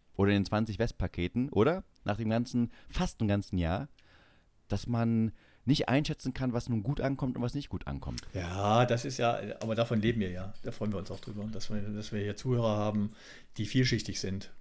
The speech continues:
Speaker 2: Dass der eine vielleicht sagt, "Ach, das war jetzt heute nicht so meins", und der nächste aber sagt, "Genau, das hat mir gefallen", und beim nächsten Mal ist umge-, umgedreht, oder?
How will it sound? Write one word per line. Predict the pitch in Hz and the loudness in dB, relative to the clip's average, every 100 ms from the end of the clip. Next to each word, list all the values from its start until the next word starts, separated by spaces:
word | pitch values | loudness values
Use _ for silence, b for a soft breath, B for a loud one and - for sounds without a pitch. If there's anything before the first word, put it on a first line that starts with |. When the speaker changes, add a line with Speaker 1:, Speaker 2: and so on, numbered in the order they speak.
| - | -8
Speaker 2:
Dass | 110 - | -8 -2
der | 104 | 0
eine | 90 110 113 110 | 2 4 2 2
vielleicht | 104 104 | -2 -2
sagt, | 107 110 | -4 -6
"Ach, | - | -6
das | 110 - | -8 -2
war | 104 | -2
jetzt | 98 | 0
heute | 104 101 | -2 -2
nicht | 101 123 | -2 -2
so | 131 | 0
meins", | 117 110 110 | 2 2 0
und | 107 | -2
der | 98 | 0
nächste | 95 - | -2 -4
aber | 110 | -6
sagt, | 104 101 | -4 -2
"Genau, | 104 104 | 2 2
das | 104 98 | 2 -2
hat | 104 | -2
mir | 101 | -2
gefallen", | 98 - 107 110 | -4 -2 0 0
und | 98 | 0
beim | 98 | 0
nächsten | 98 - 113 | -2 -2 -4
Mal | |
ist | 98 | -4
umge-, | 107 98 - | -2 -4 -4
umgedreht, | 110 101 90 87 - | -4 -2 -2 -6 -4
oder? | 98 120 | -4 -4